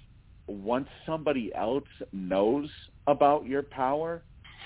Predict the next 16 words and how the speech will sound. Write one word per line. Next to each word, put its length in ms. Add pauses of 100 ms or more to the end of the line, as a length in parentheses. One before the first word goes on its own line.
(300)
that 240
power 440
is 100 (100)
gone. 380 (2750)
Because 240 (100)
who 160
knows 480 (640)
who 440
they 380
may 180
have 200
talked 380
to? 220 (3750)
I 60
mean, 160
it's 160